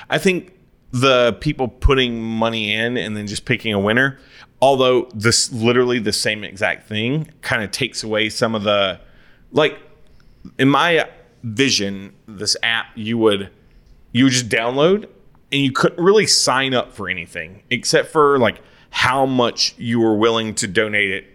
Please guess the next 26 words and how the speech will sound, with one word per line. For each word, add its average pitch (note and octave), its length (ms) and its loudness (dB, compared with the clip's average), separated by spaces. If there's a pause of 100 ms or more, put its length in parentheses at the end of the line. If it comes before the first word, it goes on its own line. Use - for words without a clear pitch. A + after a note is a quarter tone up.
or G2+ 220 -6 (280)
donate, G2 720 -2
give B2 280 2
it, - 180 -8 (260)
buy A2+ 220 0
in G#2 240 -4
at G2 140 -10
any A2 180 -2
given G2 220 -4
time. F2 240 -6
So - 140 -6
you're A2+ 100 4
like, G2+ 180 2 (340)
"The A2+ 100 2
max C#3 560 0
I'm B2 180 0
willing A#2 300 -4
to G2+ 80 -6
spend G#2 340 -8
at G2 160 -12
any A#2+ 160 -2
given A2 260 -4
time G2 400 -4
is G2 120 -8
a G2+ 80 -4
dollar." E2+ 480 -4